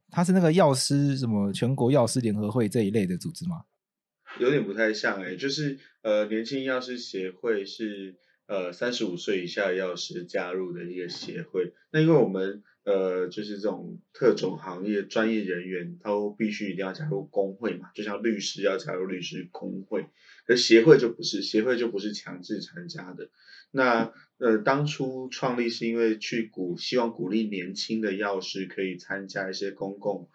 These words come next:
Speaker 2: 活动、公共事务，然后比方说关心政策的发展啊，然后参与国际事务啊等等这些，所以才会，呃，有这个年轻药师协会。年轻药师协会从二零零五年创立到现在已经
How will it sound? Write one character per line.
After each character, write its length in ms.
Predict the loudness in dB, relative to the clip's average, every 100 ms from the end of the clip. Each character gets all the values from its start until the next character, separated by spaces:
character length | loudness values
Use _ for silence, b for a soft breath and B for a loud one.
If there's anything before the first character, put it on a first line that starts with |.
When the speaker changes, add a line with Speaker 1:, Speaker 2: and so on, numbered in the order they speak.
| B B B B 0
Speaker 2:
活 200 | 4 4
动、 240 | 4 0
公 180 | 0 -2
共 180 | -2 -4
事 340 | -2 0 0 0
务， 220 | -2 -4 _ _
然 220 | -4 -4 0
后 500 | 2 4 2 0 -4 -10
比 100 | -6
方 160 | -4 -4
说 100 | 0
关 200 | 0 0
心 120 | -2
政 240 | -2 -2
策 160 | -2 -2
的 140 | -2
发 220 | -2 -6
展 260 | -6 -8 -8
啊， 300 | -10 -10 -8 -8 -6
然 80 | -6
后 260 | -6 -6 B B
参 260 | -4 0 0
与 60 | 0
国 240 | 0 -2
际 160 | 0 -2
事 240 | 0 0
务 160 | -2 -2
啊 200 | -4 -6
等 120 | -8
等 240 | -4 -4 -4
这 120 | -6
些， 240 | -4 -4
所 200 | 0 0
以 100 | 0 B B B
才 160 | 0 4
会， 360 | 4 2 -2 _ -4
呃， 100 | 0
有 140 | 0
这 140 | 2 2
个 80 | 2
年 180 | 0
轻 160 | -4 -4
药 80 | -4
师 140 | -6
协 240 | -6 -6 -4
会。 200 | -6 -6 _
年 120 | 4
轻 100 | 6
药 80 | 6
师 80 | 6
协 160 | 8 8
会 100 | 8
从 240 | 6 8
二 140 | 10
零 180 | 10 8
零 200 | 4 2
五 140 | 0 -4
年 260 | -6 -8
创 340 | -6 -2 -2 -2
立 140 | 0
到 160 | 2 2
现 160 | -2
在 100 | -2
已 60 | -2
经 260 | -6 -8